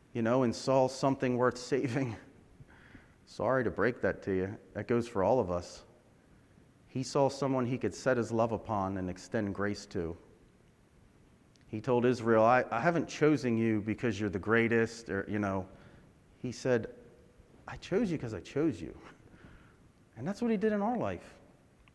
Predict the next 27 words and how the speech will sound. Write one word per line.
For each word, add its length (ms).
And 100
we 80
ought 120
to 80
go 200
around 340
glad 560
in 160
this, 220
this 240
time 400
and 120
what's 200
going 280
on 140
in 100
the 80
world. 380
I 100
know 240
it's 160
hard, 320
and 100
I 100
know 240
it's 120
frustrating. 680